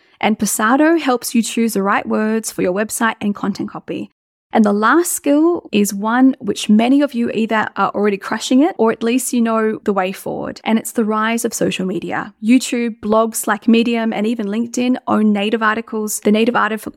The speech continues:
article function. Everyone can market themselves, position themselves as a brand within their industry and create content that serves others. Content creation and content marketing isn't an add-on to your skill set, but it actually should be a core part of it.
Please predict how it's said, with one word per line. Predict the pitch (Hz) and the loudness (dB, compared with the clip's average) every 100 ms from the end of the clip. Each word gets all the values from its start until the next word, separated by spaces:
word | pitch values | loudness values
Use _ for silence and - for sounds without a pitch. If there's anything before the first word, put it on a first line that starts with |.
| - | -4
article | 214 233 214 | -2 0 -2
function. | - 202 - 214 208 _ _ _ _ 240 | -2 -4 -4 -4 -4 _ _ _ _ -2
Everyone | 240 294 277 285 | 2 2 4 2
can | 233 202 | 2 2
market | 202 - 294 | 2 -2 0
themselves, | 277 - 262 262 | 0 0 -2 -2
position | - 214 262 269 254 | -2 0 0 2 4
themselves | 254 220 - | 2 0 -2
as | 208 | -4
a | |
brand | 196 190 190 202 | -4 -2 -2 -2
within | 208 262 | 4 6
their | 294 | 6
industry | 226 226 - 214 214 - | 2 -4 -6 -6 -6 -2
and | 202 | -4
create | - 214 - | -2 -4 -2
content | 214 208 220 160 | -2 -2 -4 -6
that | 156 | -6
serves | - 180 - | -4 -4 -4
others. | 180 196 - - - _ _ _ | -10 -8 -10 -12 -16 _ _ _
Content | - 269 277 311 285 | 0 2 4 0 -2
creation | 294 254 233 233 247 240 | 0 0 0 0 -4 -4
and | 214 190 | -6 -4
content | 226 247 285 | 0 2 2
marketing | 233 208 - 214 208 | 0 -2 -4 -8 -4
isn't | - 240 285 | 0 2 4
an | 254 - | 2 0
add-on | 185 190 262 277 | -2 2 4 4
to | - | 4
your | 285 | -2
skill | - 294 302 | 2 2 4
set, | 381 349 - _ _ - | 4 0 -2 _ _ -2
but | 302 | 0
it | 320 | 0
actually | - - 330 | -4 -2 0
should | - 262 - | 2 -2 -2
be | 254 | -4
a | 214 | -4
core | - - - 262 277 | -8 -4 2 2 2
part | - - 220 208 | -2 -2 0 0
of | 202 | -4
it. | 131 - | -10 -16